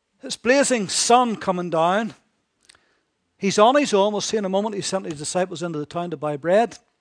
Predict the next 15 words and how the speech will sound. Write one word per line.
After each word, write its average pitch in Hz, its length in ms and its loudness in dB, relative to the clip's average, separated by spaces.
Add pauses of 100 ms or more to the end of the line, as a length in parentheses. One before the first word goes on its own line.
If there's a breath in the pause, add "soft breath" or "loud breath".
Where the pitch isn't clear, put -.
(580)
He's 147 100 -8
on 285 160 4
his 233 140 2
own, 208 220 0
and 202 100 -4
he's 185 140 -2
waiting 220 360 0
for - 160 -6
this - 400 -2 (800)
woman 214 280 4
to 196 60 -2
come, 240 280 2
this 185 160 -4
divine 185 340 -2
appointment. 202 600 -6